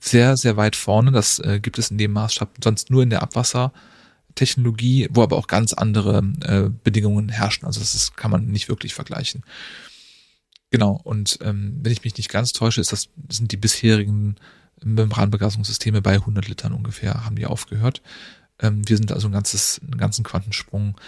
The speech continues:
weiter und das sind auch Systeme, zweihundert Liter, tausend Liter, die für die allogene Stammzelltherapie, wir können gleich gerne noch besprechen, was das, was dahinter steht hinter der Phrase,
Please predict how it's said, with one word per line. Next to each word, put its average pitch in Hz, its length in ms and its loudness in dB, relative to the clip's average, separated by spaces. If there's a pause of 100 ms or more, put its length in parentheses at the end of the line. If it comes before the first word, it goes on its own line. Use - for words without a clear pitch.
(160)
weiter 107 400 2
und 104 140 0
das 107 140 2
sind - 120 -4
auch - 120 -6
Systeme, 107 680 0
zweihundert 107 380 0
Liter, 110 240 -2
tausend 104 360 2
Liter, 104 300 2 (640)
die 110 200 4
für 98 420 4
die - 460 -4
allogene 123 560 4
Stammzelltherapie, - 800 -2
wir 123 60 -8
können 104 160 -6
gleich 101 120 0
gerne 104 180 0
noch 101 100 -4
besprechen, - 360 -6
was - 120 -6
das, - 140 -10 (380)
was - 380 -12
dahinter 107 300 -2
steht - 240 -4
hinter 107 120 -4
der 104 140 -2
Phrase, 110 400 0